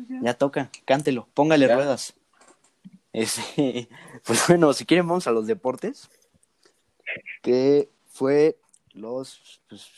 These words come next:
Speaker 2: los playoffs de la M L B. Están, están duros.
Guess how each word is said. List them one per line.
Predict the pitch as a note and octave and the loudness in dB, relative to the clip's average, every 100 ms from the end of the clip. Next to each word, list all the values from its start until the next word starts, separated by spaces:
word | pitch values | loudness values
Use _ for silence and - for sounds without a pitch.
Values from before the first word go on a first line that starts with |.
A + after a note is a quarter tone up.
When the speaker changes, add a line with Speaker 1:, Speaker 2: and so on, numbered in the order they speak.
| _ | _
Speaker 2:
los | - G2 | -16 -14
playoffs | - G#2+ A#2+ D#3 F#3+ - | -8 -4 0 0 0 -6
de | F2+ | -8
la | F2+ F2 F2+ | -8 -8 -10
M | G2+ | -10
L | G#2 A2 | -4 -4
B. | G#2 - - - - - | -6 -12 -20 -20 -20 -20
Están, | - G2+ A#2 B2+ - | -10 -6 -6 -8 -16
están | - A#2+ B2 | -6 -4 -2
duros. | G2+ D#2+ - | -4 -8 -14